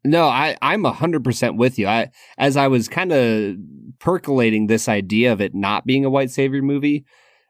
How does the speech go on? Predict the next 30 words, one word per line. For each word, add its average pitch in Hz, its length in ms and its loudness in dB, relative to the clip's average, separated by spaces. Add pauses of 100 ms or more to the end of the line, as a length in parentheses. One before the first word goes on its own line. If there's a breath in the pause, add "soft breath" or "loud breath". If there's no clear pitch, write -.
(160 soft breath)
it 147 180 2
hit 214 300 -2
me. 127 160 2
I 117 100 2
was 113 180 -2
like, 120 300 0 (160)
"This 131 640 -2
movie 135 440 2
is, 104 380 -4
is 107 420 -6
so 156 560 -2
deeply 110 1000 -2 (500)
cemented 117 960 0
in 101 260 -2
Walt's 104 380 -2
point 104 340 -6
of 92 100 -8
view." 87 520 -10 (460)
And, 135 120 2
like, 127 220 2
it, - 380 -6
the, 147 380 -2
honestly, 160 360 0
the 127 140 0
most 123 560 2
white 127 320 -2
savior-y 123 680 0
thing 117 240 0
that 110 140 -2
happens 160 760 -4